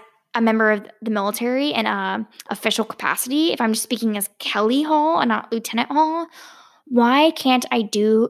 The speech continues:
different things? And it's because people were not.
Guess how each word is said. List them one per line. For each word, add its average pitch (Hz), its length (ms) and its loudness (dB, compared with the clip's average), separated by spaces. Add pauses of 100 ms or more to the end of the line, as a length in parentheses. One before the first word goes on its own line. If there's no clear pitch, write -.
different 202 460 -12
things? - 540 -4 (300)
And 240 120 4
it's 240 140 0
because 269 520 0 (720)
people 240 380 4
were 185 140 -2
not. 202 540 -4